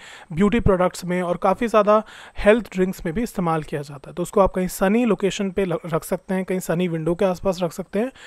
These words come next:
और ये भी चौबीस घंटे ऑक्सीजन देने वाला पौधा है। तीसरे नंबर पर आज की लिस्ट में आता है नीम का पौधा।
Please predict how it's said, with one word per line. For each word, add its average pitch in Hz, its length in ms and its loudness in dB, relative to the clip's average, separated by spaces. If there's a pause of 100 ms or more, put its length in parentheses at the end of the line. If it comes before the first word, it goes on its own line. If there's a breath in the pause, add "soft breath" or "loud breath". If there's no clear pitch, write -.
(220 loud breath)
और 214 120 4
ये 208 180 2
भी 240 120 0
चौबीस 190 340 4
घंटे 160 260 -4
ऑक्सीजन 170 400 -2
देने 156 180 -4
वाला 147 200 -4
पौधा 143 300 -4
है। 147 180 -16 (840)
तीसरे 240 320 4
नंबर 226 300 4
पर 214 180 2
आज 185 140 2
की 202 120 -2
लिस्ट 156 260 -2
में 185 80 2
आता 170 240 2
है 180 140 6
नीम 160 260 4
का 202 140 2
पौधा। 196 320 8